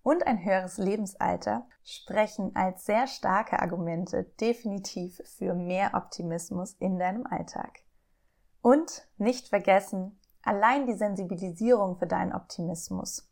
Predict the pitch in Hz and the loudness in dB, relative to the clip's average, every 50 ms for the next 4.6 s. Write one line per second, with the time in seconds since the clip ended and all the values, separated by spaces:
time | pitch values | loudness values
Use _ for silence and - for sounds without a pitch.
0 | - - - 208 214 - 185 165 175 185 196 208 - 247 - - - 190 190 - | -16 -8 -4 -4 -4 -4 -4 -2 2 4 4 4 4 2 0 0 0 0 0 0
1 | - - 185 180 175 - 190 202 202 220 214 - - 208 196 190 185 185 180 - | -6 -6 -6 -4 0 4 4 4 4 4 -2 -8 -6 -6 -4 -4 -4 -4 -6 -8
2 | - 202 190 185 185 - - - - 180 - - - - 185 - - - - - | -8 -6 -6 -6 -6 -8 -8 -4 -4 -4 -2 -4 -4 -4 -6 -6 -6 -10 -12 -8
3 | - - 233 233 233 233 - 196 208 226 202 208 226 226 226 190 208 196 185 185 | -4 -2 0 0 -2 -2 -6 -6 -4 -4 -2 -2 -2 -4 -4 -4 -2 0 0 2
4 | 180 185 180 175 190 185 - - 190 202 - | 2 4 4 4 2 0 -4 -8 -8 -8 -8